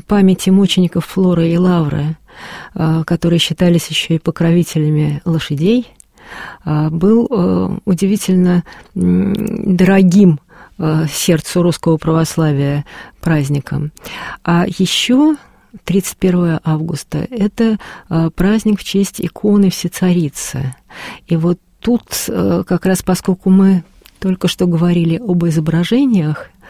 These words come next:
э, самое время поговорить об этой удивительной иконе. А вот как мы говорили о том, что святые появляются во все времена, даже в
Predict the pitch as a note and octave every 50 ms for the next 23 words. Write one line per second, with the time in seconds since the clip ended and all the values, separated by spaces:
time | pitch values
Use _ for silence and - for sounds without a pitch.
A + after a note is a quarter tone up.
0 | - - - - - - - - - - D#3+ D#3+ D#3+ D#3+ D#3+ D#3 D#3+ - - G#3
1 | G#3+ A3 A3 G#3+ G#3 G3+ G3+ G3+ G#3+ G#3 G3+ G3+ F#3 - - F#3+ F#3 F3+ F3 F3+
2 | F#3+ G3 G3+ F#3 - F#3 F3 F3+ F#3 F3+ - F3+ F3 F3 F3 F#3+ F#3 F#3+ F#3 -
3 | - F3+ F3 F3 F3 F3 F3+ - - - C4+ C4+ B3 G#3+ G3 - - - - -
4 | - - - D#3+ E3+ F3+ F3+ - - - - F#3 G#3+ G#3 - - A3 G#3 - G#3+
5 | G#3 G3+ G#3+ G3+ G#3 G#3+ A3 A3+ A3 G#3+ G3+ G3+ G3+ - G#3 G#3 F#3 - - -
6 | F#3 - - - G3+ G3+ - - C4+ C4+ C4+ A3+ G3 F#3+ F#3 F#3 _ _ - -
7 | F#3 F#3+ F#3 F#3+ G3 F3+ E3+ D#3+ D#3+ - - F3 E3+ F3+ F3+ - - - F3 D3+
8 | D#3 D#3 D#3 D#3+ E3 E3 E3 D#3 D3 D3 D3 D3+ D#3+ - - -